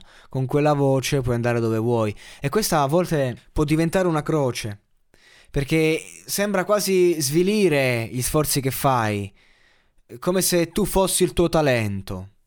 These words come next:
Allora per questo motivo il, il, eh, Manuel, eh, Erraton le, le ha fatto fare mille cose per, per fare dimostrare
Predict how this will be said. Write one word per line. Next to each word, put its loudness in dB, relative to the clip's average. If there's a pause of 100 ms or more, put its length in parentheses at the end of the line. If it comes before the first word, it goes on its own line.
(380)
Allora 0
per -6
questo -2
motivo -2 (280)
il, -6
il, -2
eh, -2
Manuel, 0
eh, -4 (240)
Erraton -2 (300)
le, -10
le -10
ha -6
fatto -6
fare -2
mille 0
cose -2
per, -8
per -8
fare -2
dimostrare -2